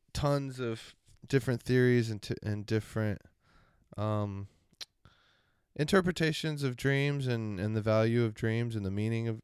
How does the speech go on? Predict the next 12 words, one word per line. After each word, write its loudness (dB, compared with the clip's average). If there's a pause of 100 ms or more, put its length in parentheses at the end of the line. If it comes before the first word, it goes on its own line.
or, 0
you -2
know, -2
the -2
purpose -2
of -4
dreams. 0 (640)
Um, 2 (120)
and 0 (680)
whether 6
it's 2
just -2